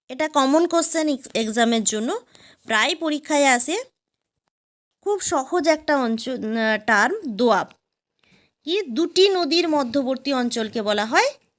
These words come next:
দোয়াব। তবে কখনো তোমরা ভুল করবে না যে দোয়াব আর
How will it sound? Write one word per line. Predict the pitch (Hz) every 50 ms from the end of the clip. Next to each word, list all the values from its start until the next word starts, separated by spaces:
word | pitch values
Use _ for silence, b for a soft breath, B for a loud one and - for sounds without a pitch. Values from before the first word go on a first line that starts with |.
| _ _ -
দোয়াব। | 190 175 220 214 190 - - _ _ _ _ _ _ _ _ _ _ _ _ _ _ _
তবে | - 269 294 339 349 349
কখনো | - 277 247 254 - - - 370 392 392 415 381
তোমরা | 302 - 311 285 285 269 254 254 277 285
ভুল | 254 233 - - 277 311 311 302
করবে | 302 247 240 233 247 214 240 233
না | 220 196 185 214 311 370 - B B B B B B B
যে | 196 185 226 220
দোয়াব | 190 180 170 226 233 254 262 247 226 214 233 247 - _ _ _ _ _ _ _ _ _ _ _ -
আর | 202 214 214 214 220 214